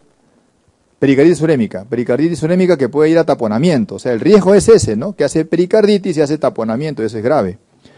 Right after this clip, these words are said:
Encefalopatía, hemorragia digestiva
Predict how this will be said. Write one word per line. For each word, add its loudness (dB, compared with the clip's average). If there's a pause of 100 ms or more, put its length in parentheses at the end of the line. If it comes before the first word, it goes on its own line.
(1300)
Encefalopatía, 4 (720)
hemorragia 4
digestiva 4